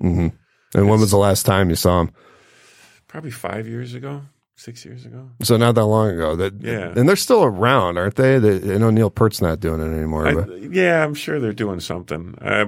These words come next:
Speaker 2: my daughter actually offered to take me to a concert a couple years ago, and I declined 'cause I've kinda reached that point where I don't like to do crowds if I can avoid
Speaker 1: Oh,
Speaker 2: it.
Speaker 1: yeah, yeah. Well, when was the last concert you went to then?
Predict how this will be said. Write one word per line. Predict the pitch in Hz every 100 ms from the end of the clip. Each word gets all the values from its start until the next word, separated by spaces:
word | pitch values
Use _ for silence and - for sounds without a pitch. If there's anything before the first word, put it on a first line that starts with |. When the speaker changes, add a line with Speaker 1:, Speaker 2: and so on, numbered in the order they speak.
| -
Speaker 2:
my | 95 120
daughter | 120 101 104 87
actually | 85 78 - 76 76 73 -
offered | 80 80 73
to | 80
take | - 82 80
me |
to | 80 80
a |
concert | - 90 82 -
a | -
couple | - 82
years | 82 80 80
ago, | - 80
and | 80
I | 80
declined | - 80 - 73 76 73
'cause | -
I've | 78
kinda | - 117 92
reached | 85 87 -
that | 69 -
point | 85 82
where | 65 73 69 62
I |
don't | 78 76
like | - 57
to | -
do | - 76
crowds | - 76 73 69
if | -
I | -
can | - -
avoid | 82
Speaker 1:
Oh, | 87 85
Speaker 2:
it. | 80
Speaker 1:
yeah, | 80 78 78 -
yeah. | 80 82 80 _ _ _ _ - -
Well, | 120 123
when | 131 151
was | 135
the | 135
last | 139 131 -
concert | 127 127 110
you | 98
went | 123
to | - 76
then? | 73 76 85